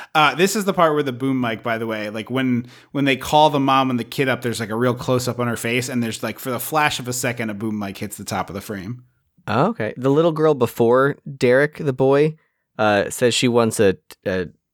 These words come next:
Speaker 2: a videotape of Bride of Reanimator, which is a nice used in a touch 'cause he, he directed
Speaker 1: Oh,
Speaker 2: that
Speaker 1: really?
Speaker 2: movie. Yeah.
Speaker 1: I did not catch that. Oh, that's
Speaker 2: It's
Speaker 1: cool.
Speaker 2: like, it ge-, it gets, like, faded out as she takes the photo 'cause all of her stuff is, like, quiet.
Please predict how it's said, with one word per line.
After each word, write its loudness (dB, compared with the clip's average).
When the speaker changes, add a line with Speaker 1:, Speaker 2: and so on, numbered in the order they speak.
Speaker 2:
a -8
videotape 0
of -2
Bride 4
of 2
Reanimator, 0
which -2
is -2
a 0
nice 0
used -2
in 0
a 0
touch -2
'cause -4
he, -2
he -4
directed 2
Speaker 1:
Oh, 4
Speaker 2:
that 0
Speaker 1:
really? 2
Speaker 2:
movie. -12
Yeah. 4
Speaker 1:
I 2
did -2
not 2
catch -2
that. -4
Oh, -2
that's 0
Speaker 2:
It's 2
Speaker 1:
cool. -2
Speaker 2:
like, 2
it 2
ge-, 4
it 0
gets, 2
like, 2
faded 2
out 4
as 0
she -6
takes 2
the -2
photo 4
'cause -2
all 4
of 2
her 0
stuff 0
is, -4
like, -2
quiet. 2